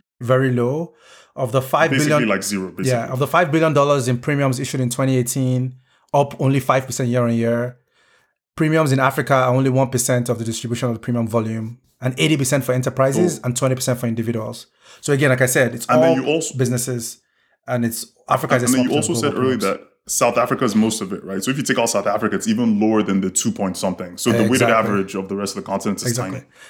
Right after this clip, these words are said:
Speaker 1: South Africa is eighty-five percent of the total insurance market in Africa. Eighty-five.
Speaker 2: Lord.
Speaker 1: Brings
Speaker 2: Lord.
Speaker 1: up,
Speaker 2: So the math
Speaker 1: brings up
Speaker 2: is
Speaker 1: the average.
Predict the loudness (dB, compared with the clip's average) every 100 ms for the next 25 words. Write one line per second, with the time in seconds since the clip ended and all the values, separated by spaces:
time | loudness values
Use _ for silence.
0 | -14 0 2 4 2 2 2 2 -2 -2
1 | -2 0 0 0 -2 0 0 -2 -2 -2
2 | -2 -2 -2 -2 -4 -4 -6 -8 -8 -8
3 | -10 _ _ _ _ -4 -2 -2 -2 -2
4 | -6 -12 -20 -18 -12 -8 -6 -6 -10 -14
5 | -18 -18 _ -4 0 2 2 2 0 0
6 | 2 2 2 2 0 2 2 2 2 2
7 | 0 0 -8 -10 -16